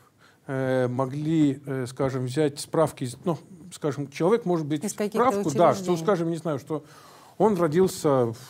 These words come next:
Speaker 1: в Эстонии. И представить вот это свидетельство о рождении просто так в России.
Speaker 2: Мгм.
Speaker 1: Э, сделать обыкновенный перевод.
Speaker 2: Мгм.
Speaker 1: Сейчас это надо будет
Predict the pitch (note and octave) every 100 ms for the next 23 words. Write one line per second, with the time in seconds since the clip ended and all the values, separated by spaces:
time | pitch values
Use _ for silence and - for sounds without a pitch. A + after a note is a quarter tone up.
0 | - D3 D3+ C3+ A2+ G2+ - - _ -
1 | B2+ C#3 - A#3+ A3 D#3 D3 E3 D#3+ D#3+
2 | - D#3+ F3 D#3 - D3+ C#3 C3+ D#3 D#3
3 | B3+ G3 C3+ F3+ - D#3+ D3 - C3+ C3+
4 | - - - _ - A3 G3 F#3+ C4 -
5 | B2+ B2+ A#2+ F3 D#3+ - - - F#3 D3
6 | C#3+ - E3 D#3+ D3 C#3+ C#3+ D3+ F#3 A3+
7 | C4+ A#3+ A#3 A#3+ - - - - C4 C4
8 | - - C#3+ C#3+ D#3 D3+ C#3 D3+ C#3